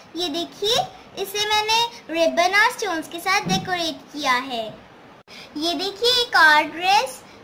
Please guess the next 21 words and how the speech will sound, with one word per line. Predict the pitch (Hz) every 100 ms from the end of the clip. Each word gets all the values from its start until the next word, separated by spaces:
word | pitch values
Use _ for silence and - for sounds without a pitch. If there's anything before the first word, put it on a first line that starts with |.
| -
जिसका | 277 349 - - 381 370 370
color | 370 349 349 320
red | 294 285 277
है | 359 427 440
और | 370 339
इस |
पे | - 370
मैंने | 349 349 453 370
green | 339 339 330
lace | 262 240 262
attach | 269 247 226 -
की | - 226 233
है। | 240 208 - - - - - - -
तो | 403
ये | 349 349
है | 349 415 453
हमारी | 466 466 494 494
next | 359 311 - 370
dress, | 480 740 -
जो | 403
कि | 403